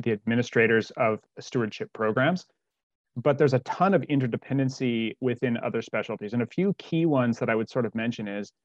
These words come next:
is I, I say tongue in cheek often that I've made a career of offering unsolicited advice, which is sometimes what stewardship can feel like, because we're never really the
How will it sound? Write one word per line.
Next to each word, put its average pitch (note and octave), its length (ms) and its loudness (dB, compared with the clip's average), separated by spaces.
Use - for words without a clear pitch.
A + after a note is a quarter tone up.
is B2 300 2
I, C3 280 0
I B2 80 -2
say E3+ 220 0
tongue C#3 260 -2
in A#2 100 0
cheek C3 340 -4
often G#2 540 -6
that A#2 320 2
I've B2 180 0
made C3+ 200 4
a B2+ 80 0
career B2+ 340 0
of A2+ 120 -2
offering A2+ 460 -2
unsolicited B2 680 -4
advice, A#2 480 -2
which C#3+ 200 4
is C#3 120 0
sometimes F3+ 400 2
what C3+ 100 2
stewardship B2+ 480 -2
can A2+ 140 -6
feel E3 240 -4
like, A2 280 0
because C#3 300 2
we're E3 120 6
never G3 260 2
really G3 240 2
the C#3 240 -2